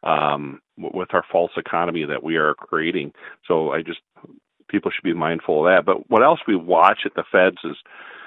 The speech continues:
you know, some of the things that are going on that, that concern me are, are structural changes to the way our, our fo-,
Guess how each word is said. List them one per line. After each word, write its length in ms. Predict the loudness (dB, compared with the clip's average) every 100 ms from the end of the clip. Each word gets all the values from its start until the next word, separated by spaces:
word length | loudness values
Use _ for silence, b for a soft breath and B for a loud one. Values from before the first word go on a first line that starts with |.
| B B
you 80 | 2
know, 140 | 2
some 140 | 2 2
of 60 |
the 120 | 2 2
things 240 | 2 4
that 100 | 2
are 40 | 2
going 340 | 2 2 2
on 480 | 4 6 4 2 0
that, 160 | 0 -2 _
that 160 | -2 -2
concern 500 | -4 0 2 2 2
me 420 | 2 4 2 0 _ b b b b b b 2
are, 300 | 6 6 4 _
are 160 | 2 2 2
structural 420 | 2 2 2 -2
changes 500 | 0 2 2 2 -2 -6 -4
to 80 | 0
the 100 | 2
way 180 | 4
our, 260 | 6 4 2 2
our 240 | 2 2 2
fo-, 240 | 4 4